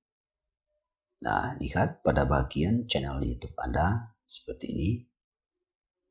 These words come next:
Di sini muncul nama channel Anda, kemudian di sampingnya ada tulisan edit di Google. Itu artinya kita bisa melakukan pengeditan nama ini di halaman Google.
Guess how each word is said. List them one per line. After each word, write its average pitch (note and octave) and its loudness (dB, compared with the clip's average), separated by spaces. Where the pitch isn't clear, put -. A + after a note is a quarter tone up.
Di - -2
sini D#2+ 4
muncul B2 4
nama D#2 4
channel D#2 0
Anda, F#2 0
kemudian D2+ 0
di - 4
sampingnya A2 0
ada - -2
tulisan F2+ 2
edit F2 -2
di C#2+ -2
Google. C#2+ 0
Itu - -2
artinya D#2 -4
kita - 0
bisa C#2+ 4
melakukan C2 -2
pengeditan D2 -2
nama C#2+ -4
ini F2 -2
di C3 8
halaman D2 2
Google. G#2+ 4